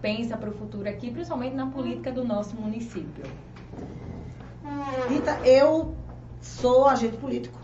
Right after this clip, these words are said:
Speaker 2: sou política, né? Uma vez ex-vereadora política, né?
Speaker 1: Sim.
Speaker 2: A gente sempre diz, "Não, vou me afastar um pouquinho da política", <laughs> mas quando aproxima-se a política, você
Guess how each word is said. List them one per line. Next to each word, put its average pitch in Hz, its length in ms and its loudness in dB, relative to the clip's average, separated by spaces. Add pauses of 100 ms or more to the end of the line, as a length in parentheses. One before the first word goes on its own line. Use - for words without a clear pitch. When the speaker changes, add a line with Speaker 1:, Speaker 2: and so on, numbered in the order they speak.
(520)
Speaker 2:
sou 262 340 8
política, 226 560 0 (200)
né? 196 120 -2
Uma 226 200 2
vez 185 480 0
ex-vereadora 220 880 2
política, 233 680 -2
né? 220 360 0
Speaker 1:
Sim. - 260 -8
Speaker 2:
A 202 100 0
gente 240 180 0
sempre 247 260 0
diz, 247 40 2
"Não, 302 160 4
vou 285 120 2
me 294 80 2
afastar 277 300 0
um 254 40 0
pouquinho 254 260 -2
da 247 60 0
política", 277 480 0
<laughs> - 100 2
mas 254 220 2
quando 262 440 4 (460)
aproxima-se 240 840 2
a 208 40 0
política, 226 540 2
você 247 580 0